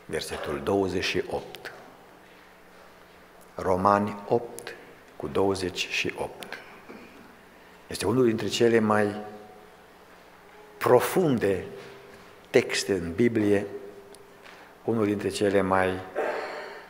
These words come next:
răs interpretate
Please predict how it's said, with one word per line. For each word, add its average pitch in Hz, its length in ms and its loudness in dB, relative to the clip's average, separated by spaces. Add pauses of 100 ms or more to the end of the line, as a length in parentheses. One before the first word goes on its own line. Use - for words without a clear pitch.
(960)
răs 139 260 6
interpretate 82 960 -2